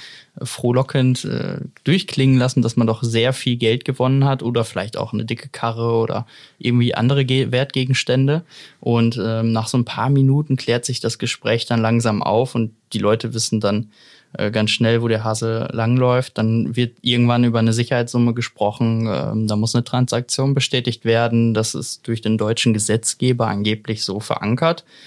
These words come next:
dass, äh, dort eben diese Sicherheitsgebühr hinterlegt wird und die kann eben nicht mit Bargeld bezahlt werden, die kann auch nicht mit dem Gewinn bezahlt werden,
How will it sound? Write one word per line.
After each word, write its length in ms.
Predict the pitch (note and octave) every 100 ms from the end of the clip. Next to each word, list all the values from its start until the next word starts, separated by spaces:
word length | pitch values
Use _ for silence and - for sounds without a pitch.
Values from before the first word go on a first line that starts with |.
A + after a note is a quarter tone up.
| - _
dass, 340 | A2+ A2 - -
äh, 400 | A2+ A2+ A2+ A2
dort 320 | G#2 G#2 G#2+
eben 160 | G#2+
diese 220 | G#2+ G#2 G#2
Sicherheitsgebühr 720 | A#2+ C#3+ C3 - B2+ B2 A#2+
hinterlegt 540 | A#2+ A#2+ A#2 A2+ -
wird 260 | A#2 A2+ - - - -
und 160 | - G#2+
die 40 |
kann 300 | G#2 G2+ A2+
eben 220 | G#2+ A2
nicht 160 | G#2+ A2
mit 160 | G#2+ G#2
Bargeld 340 | F#2 A2 A2+
bezahlt 400 | A#2 - A#2 A#2+
werden, 240 | A#2 A2+
die 80 | A2
kann 180 | A2 A#2
auch 80 | A2+
nicht 220 | A#2+ -
mit 160 | C3 B2
dem 140 | A2+
Gewinn 340 | A2 A2+ D#3+
bezahlt 480 | C#3 A#2 - F2+ F#2+
werden, 420 | F#2+ F2+ F#2+ D#3+